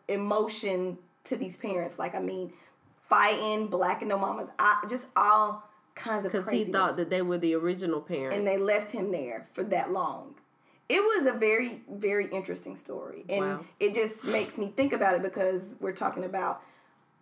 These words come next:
Speaker 1: overseas or out of the, out of the country adoptions. And that is not having something to that extreme.
Speaker 2: Yeah.
Speaker 1: But the fact that I don't really know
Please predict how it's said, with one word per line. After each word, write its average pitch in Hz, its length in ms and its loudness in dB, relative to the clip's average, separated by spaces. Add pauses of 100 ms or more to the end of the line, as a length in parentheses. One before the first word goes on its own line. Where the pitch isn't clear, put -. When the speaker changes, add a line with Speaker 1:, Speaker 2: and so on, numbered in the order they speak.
Speaker 1:
overseas 202 760 0
or 190 360 0
out 196 180 4
of 190 60 -4
the, - 100 -4 (320)
out 196 160 4
of 196 80 2
the 190 80 -2
country 196 320 -4
adoptions. 202 460 2
And 185 180 0
that 220 400 4
is 202 120 0 (280)
not 247 360 6 (500)
having 196 460 0
something 202 300 0
to 185 100 -4
that 175 140 2
extreme. 196 540 -4
Speaker 2:
Yeah. 233 280 0
Speaker 1:
But 240 140 4
the 220 80 2
fact 220 500 2
that - 220 2
I 226 120 8
don't 226 180 2
really 220 180 2
know 202 600 4